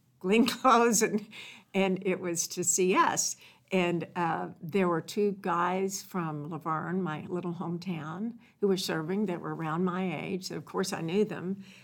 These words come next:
but that was multiplied with everyone, uh, all who was traveling together. So Miss Tennessee, you know, and we visited all the hospitals,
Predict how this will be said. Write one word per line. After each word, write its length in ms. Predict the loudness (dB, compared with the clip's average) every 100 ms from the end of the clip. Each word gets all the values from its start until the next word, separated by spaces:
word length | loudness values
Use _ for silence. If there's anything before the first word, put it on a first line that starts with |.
| -12
but 140 | -4
that 180 | -2 0
was 300 | 0 -2 -2
multiplied 680 | 0 0 -2 -6 -4 -4 -4
with 220 | -6 -6 -6
everyone, 720 | -2 0 0 -4 -8 -12 -12 -10
uh, 220 | -8 -8
all 320 | -8 -8 -10 _ _ -20 -8
who 100 | -6
was 200 | -4 -6
traveling 540 | -2 -2 -2 -4 -8
together. 500 | -10 -10 -12 -12 -14 -16 -20 -14
So 260 | -2 0 0
Miss 240 | 0 -2
Tennessee, 920 | -2 -4 0 4 6 6 4 -6 -12 -10
you 100 | -8
know, 220 | -8 -8
and 100 | 0
we 120 | 2
visited 400 | 6 4 2 -4
all 160 | -2 -2
the 80 | -4
hospitals, 800 | -4 -6 -8 -12 -10 -12 -16